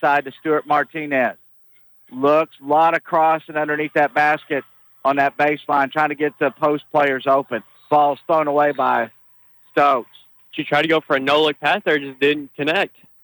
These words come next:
Speaker 1: And that was, that ball was low anyway. If, if R-, Ramsden had caught it, it'd have been around her knees, and she probably would have walked. Panthers have it with eight and a half minutes to go in the first half. Litton goes to the right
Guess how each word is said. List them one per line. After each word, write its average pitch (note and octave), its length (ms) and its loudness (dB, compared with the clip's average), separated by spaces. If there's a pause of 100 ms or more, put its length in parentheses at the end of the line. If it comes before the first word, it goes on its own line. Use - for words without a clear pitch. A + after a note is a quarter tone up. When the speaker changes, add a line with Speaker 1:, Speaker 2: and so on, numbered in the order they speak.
(640)
Speaker 1:
And C3 140 0
that G3 160 2
was, D#3 120 -4 (120)
that A3+ 160 2
ball G#3+ 180 2
was E3 160 -6
low E3 220 2
anyway. C#3+ 460 0
If, C3+ 220 0
if C#3 240 -4
R-, C#3 160 -4 (320)
Ramsden F#3 520 0
had D#3 200 -4
caught F#3 320 2
it, D#3 140 -4
it'd D#3+ 80 -2
have D#3+ 80 -6
been D3 300 -2 (360)
around D#3 300 2
her C3 140 -4
knees, C3 400 -4 (1000)
and A#2 80 -20
she - 100 -20
probably D3 280 2
would B2 80 -2
have G#2+ 100 -6
walked. B2+ 380 2 (1500)
Panthers C#3 460 -2
have C#3+ 220 2
it D#3 100 -4
with C#3 120 -4
eight C#3 200 -2
and - 40 -6
a C#3+ 40 0
half C#3+ 260 0
minutes C#3 240 -8
to D3 60 -18
go C#3 160 2
in C#3 60 -2
the C3+ 60 -10
first C#3+ 300 -2
half. C3 320 0 (1200)
Litton C3+ 420 -2
goes C#3 280 0
to - 80 -10
the C#3+ 60 -2
right C#3+ 200 2